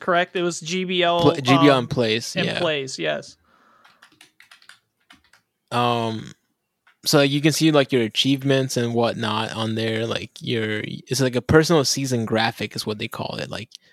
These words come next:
Speaker 2: what teams you use, what place you, you came in. That's insane. Like, that's a lot of information. I'm like, "Bro, why you gotta call me out? Like, I didn't wanna be,
Speaker 1: <laughs>
Speaker 2: why you gotta tell me I came in forty-sixth spot?"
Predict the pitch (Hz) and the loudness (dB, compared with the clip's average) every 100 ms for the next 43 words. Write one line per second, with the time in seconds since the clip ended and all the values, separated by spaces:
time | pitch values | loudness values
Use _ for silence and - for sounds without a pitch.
0 | _ _ _ _ _ _ _ - 143 143 | _ _ _ _ _ _ _ 0 4 4
1 | - 156 147 156 143 151 156 - 131 131 | 4 2 4 2 4 4 4 2 2 2
2 | - - 120 147 160 175 156 180 175 160 | 2 -4 0 0 0 -4 -6 -2 -2 0
3 | 170 165 165 160 135 220 190 120 - 123 | 2 2 2 0 -2 -2 -4 -2 -2 -2
4 | 117 95 101 113 135 156 226 180 135 120 | -4 -6 -10 -6 -2 0 2 2 0 -4
5 | - 113 127 - 110 120 110 - 147 120 | -6 -6 -6 -6 -10 -10 -6 -2 -2 0
6 | 151 185 151 - 156 135 113 156 - 107 | 0 0 -2 0 0 0 -2 -2 -4 -2
7 | 131 156 - 127 123 123 208 - - - | 0 4 4 4 0 -2 -4 -6 -12 -12
8 | - - 147 220 214 190 196 170 185 180 | -8 4 6 8 6 6 4 6 4 4
9 | 143 165 151 - 143 - - - 113 | 4 4 4 2 -2 -2 -4 -4 -6